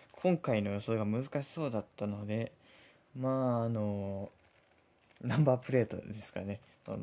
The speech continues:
バイクで走ってて、前のいい感じの車の、あの、ロトセブンのナンバーが、あの、ある数字を見て、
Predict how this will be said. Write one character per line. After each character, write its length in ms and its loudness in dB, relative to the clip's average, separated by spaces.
バ 120 -4
イ 60 -4
ク 140 -12
で 60 -10
走 340 -16
っ 40 -20
て 140 -6
て、 80 -10
前 260 -4
の 240 -4
い 80 -4
い 80 -6
感 180 -2
じ 80 -6
の 220 -4
車 440 -6
の、 220 2
あ 140 -8
の、 420 -8
ロ 120 -2
ト 120 4
セ 160 2
ブ 120 0
ン 100 2
の 240 -4
ナ 140 -4
ン 100 -2
バ 220 -2
ー 20 -12
が、 200 -2
あ 160 -8
の、 100 -6
あ 140 -2
る 140 -6
数 340 -6
字 300 -2
を 80 -4
見 160 -2
て、 180 -8